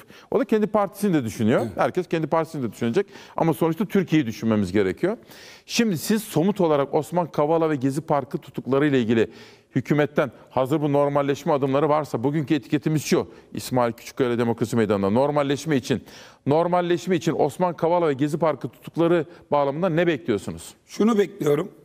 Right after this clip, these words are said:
Speaker 2: hukuka uyulmasını bekliyorum. Anayasaya uyulmasını bekliyorum. Uluslararası anlaşmalara uyulmasını bekliyorum. Osman Kavala için Avrupa İnsan Hakları Mahkemesi kararı var.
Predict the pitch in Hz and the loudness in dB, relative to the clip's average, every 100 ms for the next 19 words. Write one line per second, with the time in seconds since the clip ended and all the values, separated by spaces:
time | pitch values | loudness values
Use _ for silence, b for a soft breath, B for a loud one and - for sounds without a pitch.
0 | _ _ - 233 202 196 214 185 170 147 | _ _ -2 2 2 2 2 2 0 -2
1 | - 127 113 - - 82 - _ - 180 | -2 -2 -2 -4 -8 -12 -14 _ -2 0
2 | 208 202 156 202 190 165 156 151 139 - | 2 0 0 2 2 2 2 2 0 2
3 | 151 151 127 127 110 98 - b b b | 2 0 0 0 0 0 -12 b b b
4 | b 175 190 - 214 196 175 139 165 165 | b 0 0 0 0 0 0 2 2 2
5 | 151 160 147 151 170 143 131 127 - 131 | 0 0 0 2 4 2 2 -2 0 0
6 | 120 - 127 113 - b b b - 156 | 0 -4 -12 -12 -18 b b b -2 0
7 | 156 202 190 185 196 196 156 196 170 - | 2 0 2 2 2 2 0 -2 -2 -10
8 | _ - 170 180 175 147 170 151 - 147 | _ -2 0 0 0 0 0 0 0 2
9 | 143 120 131 123 - 120 113 104 92 82 | 2 0 -2 -2 -2 0 0 0 -2 -4